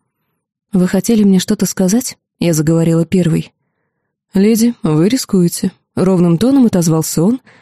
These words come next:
глядя поверх моей головы. «Мне понятно ваше желание не позволить матери лепить из себя послушное подобие пропавшей навсегда дочери, но сегодня вы себе нажили врага. Леди Шейла не из тех людей, которые легко прощают подобные пощёчины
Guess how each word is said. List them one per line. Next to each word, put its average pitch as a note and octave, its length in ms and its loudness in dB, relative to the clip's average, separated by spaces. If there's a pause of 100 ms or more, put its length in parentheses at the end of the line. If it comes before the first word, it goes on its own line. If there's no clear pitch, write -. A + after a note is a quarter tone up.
(180)
глядя C4 340 2
поверх G#3+ 380 0
моей F#3 240 2
головы. F3+ 420 0 (720)
«Мне E3+ 260 0
понятно A3 500 0
ваше G3+ 240 0
желание A3 500 2
не G#3+ 140 4
позволить A#3 560 0
матери G#3 420 0
лепить F3 360 0
из - 80 -4
себя E3+ 260 -2
послушное E3 600 -2
подобие E3 420 0
пропавшей F3 540 -4
навсегда E3+ 420 -2
дочери, - 480 -2 (540)
но D#3+ 140 2
сегодня F3+ 500 2
вы F3 160 2
себе E3+ 320 0
нажили F3+ 340 0
врага. F3 420 -2 (680)
Леди B3 280 2
Шейла C#4 360 2
не B3+ 160 4
из B3+ 100 -2
тех E3+ 240 -4
людей, D#3 280 0
которые A3 380 0
легко F3 300 -2
прощают F3+ 500 -2
подобные D#3+ 460 -2
пощёчины - 720 -4